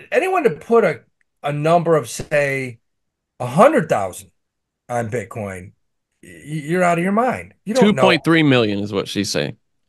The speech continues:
Speaker 1: She's s-, just, she's, you know, she hears voices. She probably needs heavy, heavy doses of medication.
Speaker 2: Which there's no
Speaker 1: Uh,
Speaker 2: time. To be fair, she doesn't put a timeline on it. So who, who gives a shit? You're making predictions, you know,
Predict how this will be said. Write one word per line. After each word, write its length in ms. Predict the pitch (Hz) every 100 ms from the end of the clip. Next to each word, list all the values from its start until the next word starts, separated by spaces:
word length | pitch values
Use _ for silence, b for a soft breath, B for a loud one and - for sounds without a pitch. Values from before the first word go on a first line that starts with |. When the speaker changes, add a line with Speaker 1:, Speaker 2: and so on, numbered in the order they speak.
| -
Speaker 1:
She's 240 | 226 196 _
s-, 340 | - - - - _ -
just, 440 | 226 165 - - _ _ _ _ _ _
she's, 320 | - 202 208 170
you 140 | 220
know, 420 | 185 151 156 151 -
she 200 | - 190
hears 300 | 190 226 220
voices. 580 | 190 220 208 214 208 180
She 160 | -
probably 340 | 185 190 196 196
needs 200 | 196 156
heavy, 360 | 160 185 180
heavy 300 | 160 175 175
doses 440 | 143 165 165 151 147
of 80 |
medication. 720 | 156 151 - 151 147 156 147 _ _ _ _
Speaker 2:
Which 200 | 147 -
there's 200 | 170 160
no 120 | 196
Speaker 1:
Uh, 40 | 190
Speaker 2:
time. 300 | 160 147 123
To 300 | 143 127 143
be 120 | 156
fair, 200 | 175 143
she 100 | 139
doesn't 200 | 143 120
put 120 | 127
a 40 |
timeline 500 | 107 117 120 98 90
on 120 | 90 101
it. 100 | -
So 180 | 110 110
who, 180 | 139 113
who 80 | 139
gives 240 | 131 135
a 60 | 101
shit? 300 | - 101 -
You're 120 | 117
making 280 | 135 131 113
predictions, 480 | 117 120 - 98 101
you 80 |
know, 100 | 101